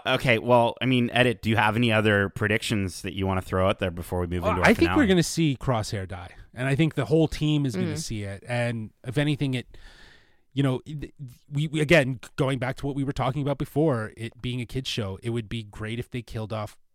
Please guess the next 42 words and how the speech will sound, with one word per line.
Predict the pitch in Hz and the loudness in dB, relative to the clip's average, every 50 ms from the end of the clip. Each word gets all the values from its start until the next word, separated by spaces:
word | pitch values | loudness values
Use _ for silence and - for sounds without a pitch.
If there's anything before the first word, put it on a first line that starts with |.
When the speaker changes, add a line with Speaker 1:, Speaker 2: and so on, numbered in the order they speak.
| _ _ - | _ _ -10
Speaker 2:
Crosshair | - 117 117 120 - - 107 104 | -8 -6 -6 -6 -6 -6 -8 -8
and | 101 | -8
it | 107 - | -10 -12
wouldn't | 98 107 131 151 127 | -10 -8 -8 -6 -6
be | 107 98 | -8 -10
a | 92 | -12
kids | - - 104 92 - | -14 -18 -18 -16 -14
show. | - - 95 90 95 95 - | -14 -14 -14 -16 -16 -16 -14
And | - 110 104 107 107 | -12 -10 -10 -8 -6
that's | 107 113 - - | -6 -8 -6 -6
what | - 117 | -6 -6
I'd | 117 117 101 | -6 -6 -6
like | 110 113 113 - | -8 -8 -8 -8
to | 185 175 | -8 -8
Speaker 3:
Mm-hmm. | 165 175 160 | -6 -4 -4
Speaker 2:
see, | 160 156 135 | -4 -4 -6
because | 104 123 120 - 117 117 117 107 - - - - - - - - - - _ | -6 -8 -8 -6 -6 -6 -6 -8 -10 -14 -20 -20 -20 -20 -20 -20 -20 -20 _
that | - 113 120 113 113 - | -12 -8 -6 -6 -6 -4
gives, | - 127 123 117 101 - - - - | -6 -6 -6 -6 -6 -8 -10 -10 -6
uh, | 123 120 113 113 | -6 -4 -4 -4
strength | - - - - - 131 131 131 120 - | -6 -6 -6 -4 -4 -4 -4 -4 -4 -6
and | 127 117 110 | -6 -6 -6
motive | 107 107 107 117 120 117 107 98 - - | -4 -4 -4 -4 -4 -4 -6 -8 -12 -16
to | - - - 117 110 104 104 98 98 90 _ _ - _ _ _ _ | -14 -10 -8 -6 -6 -6 -6 -6 -8 -12 _ _ -20 _ _ _ _
the | - 120 | -12 -10
Bad | 92 - 117 113 117 120 110 | -8 -6 -4 -4 -4 -4 -4
Batch | 127 120 110 107 - - - - | -6 -6 -6 -6 -8 -12 -12 -10
to | - 127 | -8 -6
maybe | 120 127 117 110 107 98 87 85 _ | -6 -6 -6 -8 -10 -12 -14 -20 _
do | - - 113 117 120 120 | -8 -6 -4 -4 -4 -4
what | 113 104 110 107 - | -6 -8 -10 -10 -8
they've | - 107 95 - | -10 -12 -10 -8
been | 113 107 | -10 -10
kind | - - 120 107 | -10 -10 -10 -10
of | 104 95 - - - _ _ _ _ _ _ _ _ _ _ _ | -10 -12 -14 -18 -20 _ _ _ _ _ _ _ _ _ _ _
flirting | _ _ - - 120 117 123 127 131 131 | _ _ -12 -8 -4 -4 -4 -2 -2 -4
with | 139 139 _ _ _ _ _ - | -4 -6 _ _ _ _ _ -10
this | 131 - - | -8 -6 -6
entire | 131 123 - 120 123 127 131 | -6 -6 -4 -2 -2 -2 -2
season, | 127 - - 127 131 127 - 143 151 156 156 156 | -4 -6 -8 -10 -10 -8 -8 -8 -8 -10 -12 -12
which | - 120 117 - - 117 | -8 -8 -8 -6 -6 -6
is, | 120 113 107 98 - | -6 -6 -6 -8 -10